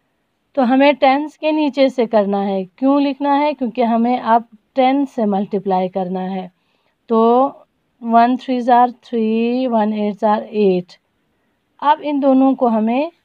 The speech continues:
plus करना है। देखिए, यहाँ वन के नीचे कुछ नहीं, वन, एट, नाइन, टेन, इलेवन, वन कैरी, एट, नाइन, टेन, इलेवन, ट्वेल्व, थर्टीन प्लस वन फ़ोर्टीन,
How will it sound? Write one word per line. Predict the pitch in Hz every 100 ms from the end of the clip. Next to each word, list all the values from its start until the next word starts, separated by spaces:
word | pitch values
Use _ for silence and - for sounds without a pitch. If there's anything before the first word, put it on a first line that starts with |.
| _ -
plus | 220 214 -
करना | 202 185 185
है। | 180 190 180 185 _ _ _ _ _ -
देखिए, | 226 - 226 233 269 277 214
यहाँ | 214 214 202
वन | 202 202
के | 208 214
नीचे | 202 202 202
कुछ | 202 202 -
नहीं, | 208 202 208
वन, | 196 196 190 208 240 - _ _ _
एट, | 220 202 214 233 -
नाइन, | 220 208 214 226 226 -
टेन, | 214 208 233 247
इलेवन, | 220 202 190 185 185 190 208 240 - _ _ _ -
वन | 208 202
कैरी, | 202 208 196 202 208 226 247 302 _ _ _ _ -
एट, | 214 202 208
नाइन, | 208 208 220
टेन, | 202 220 226
इलेवन, | 202 190 202
ट्वेल्व, | 208 208 208 208
थर्टीन | 214 190 214 220 226
प्लस | 226 202 190 214
वन | 214
फ़ोर्टीन, | 202 208 190 - 208 196 185